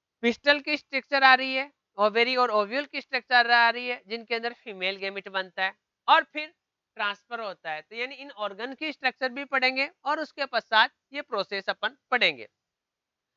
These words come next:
Then जो fertilization है और फिर पोस्ट फर्टिलाइजेशन है,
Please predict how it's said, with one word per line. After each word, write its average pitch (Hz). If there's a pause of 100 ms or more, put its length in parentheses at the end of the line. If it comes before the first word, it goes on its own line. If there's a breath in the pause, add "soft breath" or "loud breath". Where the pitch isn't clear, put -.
(200)
Then 208
जो 202
fertilization 190
है 233 (580)
और 277 (260)
फिर 294
पोस्ट 240
फर्टिलाइजेशन 165
है, 123